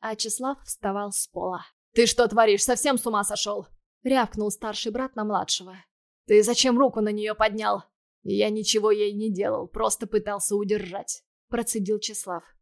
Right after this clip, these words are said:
«Она сама в драку полезла, как бешеная, и, кстати, сил у неё слишком много, я еле справился». Я увидела, как он вытирает кровь с губы, и удовлетворённо усмехнулась. Анджей оглянулся и с тревогой на меня посмотрел.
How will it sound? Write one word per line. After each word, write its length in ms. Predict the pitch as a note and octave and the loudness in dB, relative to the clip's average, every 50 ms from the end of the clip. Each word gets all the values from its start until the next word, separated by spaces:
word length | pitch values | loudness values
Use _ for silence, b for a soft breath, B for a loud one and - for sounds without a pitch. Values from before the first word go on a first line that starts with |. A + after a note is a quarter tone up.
| _ - | _ -4
«Она 280 | G#3 G#3+ A3 A3 A3+ | -2 0 0 2 2
сама 380 | A3 - - C4 C4+ C4+ A3+ G3+ | 4 4 4 4 4 4 4 2
в 80 | G3 | 2
драку 320 | F#3 G#3+ G#3+ G#3+ G#3 - G3 | 0 -2 -2 -2 -2 -2 -2
полезла, 460 | - - G#3 G#3 G#3 G#3 F#3+ G3+ G#3 | 0 0 -2 0 -2 -2 -4 -6 -6
как 160 | - A3 G#3+ | -4 -4 -4
бешеная, 720 | A#3+ A#3 F#3+ G3+ G#3+ G3 - - G3+ F#3+ G3+ G3+ G3 G3 G#3 | -4 0 4 4 4 4 2 -2 -6 -10 -12 -12 -10 -10 -8
и, 20 | |
кстати, 360 | F3+ - - A3 - - A3+ | -6 -4 -4 -4 -4 -4 -4
сил 260 | G#3 - - C#4 C#4+ | -4 -2 0 4 4
у 60 | B3 G#3+ | 6 6
неё 200 | G#3 G#3 G#3 G#3+ | 4 2 0 -4
слишком 460 | - A3 A3 A3 - - B3 A3 G#3 | -4 -4 -4 -4 -2 -2 -2 -2 0
много, 300 | G3 F#3+ G3 G3 G3 G3 | 0 -2 -2 -2 -4 -4
я 180 | G3 G3 G3+ | -4 -2 -2
еле 260 | G3 G3+ G#3 G3+ G#3+ G#3+ | -2 -2 -4 -4 -4 -4
справился». 680 | - - - G3+ G3 G3 F#3+ G3 G3 - - - - - _ _ _ _ _ _ _ | -4 -4 -2 -2 -4 -4 -4 -6 -6 -4 -4 -6 -8 -12 _ _ _ _ _ _ _
Я 260 | - C4+ C4 B3+ B3 | 2 4 6 6 6
увидела, 400 | A#3 A3 A3+ B3+ G#3+ G#3+ G#3 G#3 | 4 2 2 4 6 6 6 6
как 240 | G#3 - - G#3 - | 4 -2 -6 -10 -6
он 120 | A3+ G#3 G3 | -4 -4 -2
вытирает 400 | G#3 G3 - G#3+ G#3+ G#3 G3+ - | -4 -4 -2 -2 -2 -2 -4 -4
кровь 240 | - A#3+ B3+ B3 | -4 -4 -4 -4
с 100 | A3 E3+ | -2 2
губы, 300 | E3+ G#3 G3 F#3+ G#3 G#3 | 4 4 4 4 2 -4
и 160 | G3 E3+ G#3+ A#3+ | -4 -4 -6 -6
удовлетворённо 760 | A#3 G#3+ G3 G3+ G#3 G#3 G3 - G#3 G#3 A3 B3 C4 A#3+ A3+ | -2 0 0 0 0 0 -4 -2 -2 -2 -2 -2 -4 -2 -2
усмехнулась. 840 | G#3 G3+ - - G3+ G3 - - - F#3 F#3+ F#3+ F#3+ F#3+ - - - b b b b _ _ _ - | -2 -2 -2 -2 -4 -6 -8 -10 -12 -12 -8 -8 -6 -6 -6 -8 -10 b b b b _ _ _ -4
Анджей 380 | A#3+ A#3+ A#3+ A#3 G#3 C4 D4 | -2 0 0 2 2 2 2
оглянулся 560 | D#4 B3 B3+ B3 A3+ A3 G#3+ A3+ A#3+ - - | 2 2 0 0 0 0 0 0 -2 -4 -6
и 40 | C#4 | -6
с 60 | B3+ | -6
тревогой 420 | - - A3 G#3 G3+ G3+ G3+ G#3 A#3 | -4 0 0 2 2 0 -2 -4 -6
на 100 | A#3+ A#3+ | -8 -6
меня 260 | A#3 A3 G#3 G3 F#3+ | -6 -4 -4 -6 -6
посмотрел. 600 | - G3 - - A3 G#3 F#3+ F#3+ F3+ F3+ F3+ F#3+ | -6 -6 -6 -4 -6 -8 -8 -8 -8 -8 -8 -10